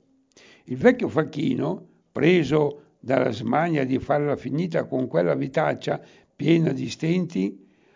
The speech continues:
aveva fatto i conti senza l'oste. Aveva dimenticato, cioè, che lo Stato avrebbe reclamato in ogni caso la sua parte di eredità sotto forma di tasse e di balzelli.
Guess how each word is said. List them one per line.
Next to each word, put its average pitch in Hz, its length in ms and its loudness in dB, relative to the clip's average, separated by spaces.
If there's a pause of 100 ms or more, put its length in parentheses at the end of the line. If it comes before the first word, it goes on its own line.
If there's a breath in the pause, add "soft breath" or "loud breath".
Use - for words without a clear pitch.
(140 soft breath)
aveva 220 380 4
fatto 165 380 0
i 214 80 -2
conti 160 480 -2
senza 147 500 -2
l'oste. 139 520 -2 (920 soft breath)
Aveva 160 360 2
dimenticato, 156 880 2
cioè, 147 440 2 (880 soft breath)
che 160 240 4
lo 139 200 4
Stato 131 640 4
avrebbe 147 420 2
reclamato 143 800 0
in 120 160 -2
ogni 120 260 0
caso 165 680 0 (300 soft breath)
la 190 160 4
sua 214 200 2
parte 143 400 0
di 147 120 0
eredità 131 720 0 (320)
sotto 208 360 -2
forma 147 440 2
di 123 400 -2
tasse 185 680 -2
e 139 180 -6
di 123 180 -2
balzelli. 120 920 -4